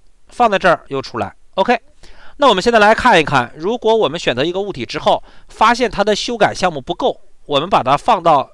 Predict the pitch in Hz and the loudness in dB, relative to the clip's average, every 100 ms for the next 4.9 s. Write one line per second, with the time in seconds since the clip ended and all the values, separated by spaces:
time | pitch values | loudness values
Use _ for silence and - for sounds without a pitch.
0 | _ 139 143 117 113 - - 190 - - | _ -4 -2 -2 -4 -12 -10 -12 -16 -20
1 | - - - 147 110 113 - 117 175 233 | -20 -20 -4 0 0 -2 -8 -4 0 0
2 | 190 123 120 113 - _ - - 135 208 | 0 -4 -8 -10 -14 _ -18 -6 -2 2
3 | 165 190 160 120 139 113 - - 202 - | 2 4 2 2 0 0 -2 -4 -10 -12
4 | - _ _ - 143 170 151 139 | -14 _ _ -6 -2 0 2 0